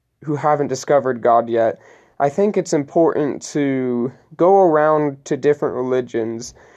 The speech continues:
and be a part of them, and be a part of them for a while, and really try and believe in them, which is kinda hard, but try the best you can.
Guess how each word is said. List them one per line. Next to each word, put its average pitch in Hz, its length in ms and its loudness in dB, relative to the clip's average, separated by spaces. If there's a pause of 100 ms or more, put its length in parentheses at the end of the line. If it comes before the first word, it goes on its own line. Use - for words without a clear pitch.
(180)
and 135 180 -4
be 175 160 0
a 160 60 4
part 151 340 2
of 131 160 2
them, 117 300 -2
and 135 100 -2
be 208 140 0
a 220 80 2
part 196 280 2
of 165 140 0
them 139 180 -2
for 131 200 -6
a 120 100 0
while, 107 420 -2 (300)
and 147 180 -4
really 208 300 2
try 180 280 0
and 160 140 0
believe 131 440 -2
in 117 160 -2
them, 98 240 -4 (260)
which 151 220 -4
is 143 180 -4
kinda 170 360 2
hard, 135 460 4
but 123 260 2 (800)
try 180 300 4
the 156 120 2
best 139 340 0
you 123 100 -10
can. 98 400 -12